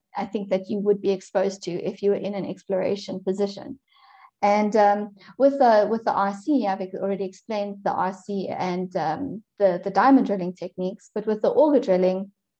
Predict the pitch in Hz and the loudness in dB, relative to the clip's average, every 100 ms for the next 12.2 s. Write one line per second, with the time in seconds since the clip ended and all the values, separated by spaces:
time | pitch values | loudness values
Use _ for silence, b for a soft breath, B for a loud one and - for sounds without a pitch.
0 | _ _ - 240 - 226 214 240 254 247 | _ _ -8 -6 -2 2 2 2 0 -2
1 | 220 - 202 214 202 B B B B - | -6 -4 -4 -4 -6 B B B B -2
2 | 220 214 202 202 233 - - - 202 202 | 0 2 2 0 -2 -6 -12 -8 -6 -4
3 | 202 202 - 196 202 202 220 196 196 202 | -4 -4 -2 -2 -2 -6 -6 -4 -6 -6
4 | 196 202 208 - - 202 202 202 202 208 | -6 -6 -8 -8 -4 -2 -2 -4 -2 0
5 | 202 190 202 190 220 208 196 214 - - | 0 -2 -4 -8 -6 -6 -6 -10 -6 0
6 | 214 214 240 254 254 240 233 - 214 190 | 2 4 4 4 4 2 0 -4 -2 -2
7 | 190 - 262 247 226 208 202 190 - _ | -6 -6 -4 -2 -2 0 0 -2 -8 _
8 | 202 196 196 196 196 202 - _ _ _ | -10 -8 -6 -6 -6 -8 -14 _ _ _
9 | _ _ _ _ 247 240 254 247 - 196 | _ _ _ _ -2 4 4 4 2 0
10 | 196 214 220 226 214 - 185 196 B B | 0 0 0 -4 -4 -2 -2 -4 B B
11 | B 226 226 220 214 196 202 196 190 196 | B -2 0 0 2 0 0 -2 -4 -2
12 | 185 | -4